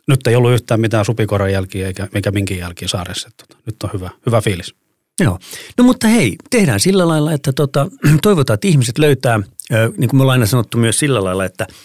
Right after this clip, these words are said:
Speaker 2: jokainen vene tarvii laiturin.
Speaker 1: Kyllä.
Speaker 2: Ja, ja silloinhan niitä tarvitaan aika paljonkin itse asiassa. Ja itse asiassa vene tarvii lähemmäksi kaksi laituria, koska me tarvitaan kohteeseen ja siinä, mistä me lähdetään.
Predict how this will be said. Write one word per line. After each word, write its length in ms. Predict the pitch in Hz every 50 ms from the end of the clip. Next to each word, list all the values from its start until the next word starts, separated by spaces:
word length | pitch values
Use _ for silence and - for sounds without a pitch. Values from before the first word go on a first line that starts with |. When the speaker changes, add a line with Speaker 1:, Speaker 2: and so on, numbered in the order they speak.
| - _ _ _ -
Speaker 2:
jokainen 380 | 135 131 131 117 110 104 101 107
vene 220 | 117 117 104 92 - _
tarvii 500 | - 101 95 92 80 80 80 82 78 - - _ _ -
laiturin. 500 | 101 87 82 80 - - 85 76 73 - - - - _ _ _ _ _ _ _ _ _
Speaker 1:
Kyllä. 160 | - 107 101 95
Speaker 2:
Ja, 140 | 82 85 -
ja 120 | - 95 85
silloinhan 280 | 101 98 95 82 92
niitä 160 | 95 92 -
tarvitaan 460 | - 104 101 90 85 - - 87 87 87 -
aika 200 | - 101 - -
paljonkin 500 | - - 107 87 78 80 80 - - 90
itse 200 | 85 - - 95
asiassa. 360 | 85 - - - - - -
Ja 140 | - - - - _ _ _ - - -
itse 220 | 120 - - 120
asiassa 220 | 104 - 104 90 95
vene 180 | 107 101 92
tarvii 360 | - - 98 92 95 95 95 98 80
lähemmäksi 360 | 101 92 92 92 90 - -
kaksi 240 | - 113 98 - -
laituria, 380 | 92 76 78 - - 85 85 80
koska 280 | - 82 - - -
me 80 | 80 78
tarvitaan 540 | - 87 85 87 85 85 - - 85 85 - - _ _ - - -
kohteeseen 600 | - 117 101 - - - 92 85 82 85 85 78 76
ja 80 | 76
siinä, 200 | - 87 80 82
mistä 200 | 82 82 - -
me 80 | 101 104
lähdetään. 540 | 110 98 90 98 - - - - - 82